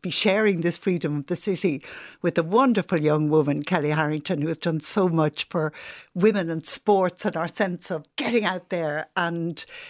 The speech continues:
the equally brilliant, in a totally different field, Mary Aiken, who is so distinguished and works on a global field, absolutely cutting edge stuff. So I feel personally very honoured. I'm also, quite honestly,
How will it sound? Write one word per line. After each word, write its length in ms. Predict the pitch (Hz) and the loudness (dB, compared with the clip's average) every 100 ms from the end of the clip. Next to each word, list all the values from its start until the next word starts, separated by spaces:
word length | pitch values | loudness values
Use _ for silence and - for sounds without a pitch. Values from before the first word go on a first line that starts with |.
| - | -6
the 320 | - 185 196 - | 0 2 2 2
equally 500 | 240 277 - 240 220 | 2 2 2 4 4
brilliant, 560 | - 277 180 160 165 | 4 4 4 4 2
in 80 | 175 | 0
a 80 | 175 | 0
totally 360 | - 190 185 160 | 2 0 0 -2
different 400 | 165 170 151 - | -2 -2 -2 0
field, 220 | 151 147 | 2 2
Mary 300 | 156 147 143 | 2 4 4
Aiken, 480 | 151 156 - 160 147 | 4 2 2 0 0
who 220 | 135 175 | 0 2
is 160 | 151 151 | 2 -2
so 340 | - 269 226 | 0 2 2
distinguished 1080 | 180 175 - - 214 196 170 160 156 - - | 0 -4 -6 -2 0 2 2 2 2 0 -4
and 200 | 175 160 | -2 0
works 320 | 175 170 - | 0 0 -4
on 100 | 170 | -6
a 60 | 160 | -6
global 600 | - 170 170 170 175 165 | -2 2 4 2 0 -4
field, 420 | - 180 165 151 - - - - - | 0 2 2 0 -6 -14 -14 -10 -4
absolutely 600 | 214 - 190 160 156 160 | -2 0 0 0 -2 -6
cutting 460 | - 202 - 147 151 | -4 -4 -4 0 0
edge 240 | 143 - | 0 -2
stuff. 420 | - - 175 143 | -8 -2 -2 -2
So 300 | - 175 165 - | -2 0 2 2
I 200 | 185 233 | 0 0
feel 300 | - 156 139 | -4 -6 -6
personally 560 | - 160 - 175 151 | -8 -6 -6 -4 -6
very 400 | 151 175 180 151 - | -2 0 0 0 0
honoured. 520 | 160 156 131 135 - - - - - | 0 0 -2 -6 -12 -16 -16 -10 -2
I'm 160 | 247 311 | 2 2
also, 360 | 415 - 165 | 2 2 2
quite 300 | 147 190 170 | 2 0 0
honestly, 640 | 170 165 165 - 151 151 | 0 -2 -2 -2 -2 -2